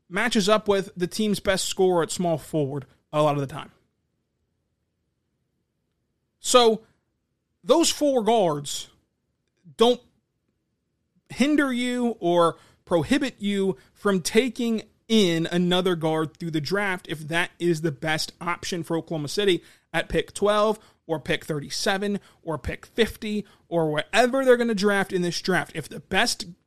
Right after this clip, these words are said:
person available is a guard, you can absolutely take a guard. And along there, here's who you need to find minutes for. You need to find minutes for the first round pick this year.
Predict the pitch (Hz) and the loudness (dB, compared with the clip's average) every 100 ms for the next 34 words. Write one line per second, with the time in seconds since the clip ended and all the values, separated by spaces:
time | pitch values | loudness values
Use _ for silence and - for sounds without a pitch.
0 | - 220 247 - 247 220 214 214 196 - | -2 0 0 0 -4 -2 0 2 0 0
1 | 208 247 240 202 240 175 165 - - _ | 2 2 2 4 4 4 2 -2 -12 _
2 | - 196 214 214 180 214 226 - 220 220 | -2 0 0 0 0 0 -4 -4 -2 -2
3 | 202 202 - 180 180 156 139 208 - _ | -4 -4 -2 -2 -2 -6 -8 -10 -20 _
4 | _ _ _ _ _ _ _ _ _ _ | _ _ _ _ _ _ _ _ _ _
5 | _ _ _ _ _ _ _ _ _ _ | _ _ _ _ _ _ _ _ _ _
6 | _ _ - 262 233 226 262 320 262 147 | _ _ -2 0 2 2 2 2 2 0
7 | 156 220 - _ 262 302 - 262 190 233 | -2 -8 -14 _ -2 0 2 2 2 2
8 | 214 - 208 190 190 - - 185 - _ | 0 -2 -2 -2 -4 -6 -12 -14 -18 _
9 | _ _ _ 160 233 262 294 262 220 220 | _ _ _ -2 0 0 0 0 0 -2
10 | - 202 - 202 - 226 202 180 170 151 | -2 -4 -2 -2 0 -2 -2 -4 -6 -8
11 | 175 190 | -10 -12